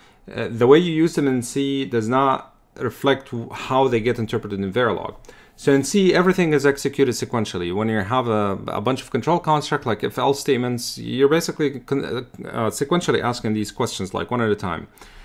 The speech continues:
However, if you're thinking about Verilog, whenever you write something in Verilog, it gets interpreted into hardware, and hardware does not operate sequentially. What it does is every, every piece of hardware on the board or on the F P G A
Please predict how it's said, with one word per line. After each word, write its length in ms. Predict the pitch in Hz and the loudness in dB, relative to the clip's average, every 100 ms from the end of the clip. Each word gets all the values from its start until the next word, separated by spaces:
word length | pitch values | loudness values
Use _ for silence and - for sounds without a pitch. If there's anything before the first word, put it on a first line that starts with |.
| - - | -20 -4
However, 560 | 139 180 202 127 - | 4 6 6 4 2
if 180 | - 123 | -2 2
you're 160 | 143 135 | 4 4
thinking 320 | 196 214 220 | 4 2 4
about 220 | 170 113 | 4 4
Verilog, 640 | 131 127 104 95 107 - - | 4 4 6 4 2 -4 -6
whenever 560 | 127 131 151 175 196 | 0 2 2 2 2
you 140 | 175 151 | 4 4
write 220 | 139 - | 4 4
something 260 | 151 139 143 | -2 -4 -2
in 140 | 113 | 0
Verilog, 400 | 120 123 120 107 | 0 2 2 0
it 100 | 104 | -2
gets 180 | 123 - | -2 -2
interpreted 540 | 113 117 110 107 101 | -4 -2 -2 -2 -2
into 220 | 104 92 | -4 -4
hardware, 460 | 98 139 113 90 - | -2 0 0 -2 -4
and 220 | - 113 107 | -6 -4 -2
hardware 420 | 170 175 165 139 | 2 4 6 4
does 200 | 120 117 | 2 0
not 220 | 127 120 | 2 2
operate 340 | 120 117 104 | -2 -2 -2
sequentially. 580 | - 110 160 160 110 98 | -4 -4 -2 0 -2 -2
What 160 | 95 101 | 0 0
it 100 | 104 | 2
does 240 | 131 113 | 0 0
is 160 | 104 98 | -4 -2
every, 380 | 135 156 147 - | 0 0 -2 -2
every 200 | 131 143 | -4 -2
piece 160 | 135 | -4
of 100 | 127 | -4
hardware 520 | 123 139 110 110 - - | 0 0 2 0 -2 -4
on 220 | 127 135 | -2 -2
the 60 | 127 | -2
board 360 | 123 117 113 | 0 0 0
or 160 | 107 101 | -2 -2
on 180 | 117 120 | -2 -2
the 80 | 107 | -4
F 160 | 120 | -4
P 100 | 127 | -6
G 200 | 104 110 | -6 -4
A 240 | 113 101 | -2 -4